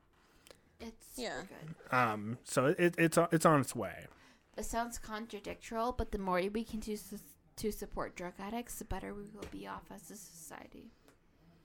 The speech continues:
Speaker 2: Yeah.
Speaker 3: And for story number five,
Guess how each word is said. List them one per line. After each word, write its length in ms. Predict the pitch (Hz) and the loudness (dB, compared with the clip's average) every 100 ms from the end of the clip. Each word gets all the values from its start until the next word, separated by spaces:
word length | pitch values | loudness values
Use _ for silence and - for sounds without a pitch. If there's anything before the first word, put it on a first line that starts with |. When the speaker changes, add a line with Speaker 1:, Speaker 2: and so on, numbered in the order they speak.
| _ _ _ _ - | _ _ _ _ -6
Speaker 2:
Yeah. 260 | 185 151 190 _ _ _ _ _ _ _ _ _ _ _ _ _ _ _ - | -4 -4 -8 _ _ _ _ _ _ _ _ _ _ _ _ _ _ _ 2
Speaker 3:
And 260 | 185 185 | 4 4
for 220 | - 175 | 6 6
story 480 | 156 - - 226 214 | 6 4 8 8 8
number 280 | 202 196 165 | 6 8 6
five, 1300 | - - - 175 170 147 110 98 90 87 85 - | 4 -6 6 8 10 10 6 0 -6 -12 -12 -12